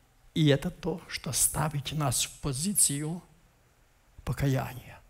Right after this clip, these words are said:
в позицию, что очень важно. Знаете,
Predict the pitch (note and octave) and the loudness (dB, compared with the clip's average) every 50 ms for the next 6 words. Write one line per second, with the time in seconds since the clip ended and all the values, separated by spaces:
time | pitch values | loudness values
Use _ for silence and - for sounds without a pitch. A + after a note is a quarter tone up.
0 | - _ _ _ - - - - D#3 C3 E3+ F#3+ D#3+ - F3+ D#3 C3+ - - - | -20 _ _ _ -16 -8 0 0 2 4 4 2 2 2 0 0 0 0 -2 -2
1 | C#3+ B2 A#2+ - - - - - - - - F#3 F3 - - G#3+ G3+ E3 C#3 C#3 | -4 -4 -4 -8 -16 -20 -20 -20 -16 -6 -4 -2 0 0 0 0 0 2 2 2
2 | B2+ A2+ A2+ A#2 B2 A#2 - - - - _ _ _ _ _ - _ - - - | 2 2 0 -2 -4 -6 -8 -12 -20 -20 _ _ _ _ _ -20 _ -20 -20 -20
3 | - - - - - - - - - F#3 F3+ F3 - - - - | -20 -20 -20 -20 -20 -16 -10 -4 0 2 2 2 2 0 -2 -2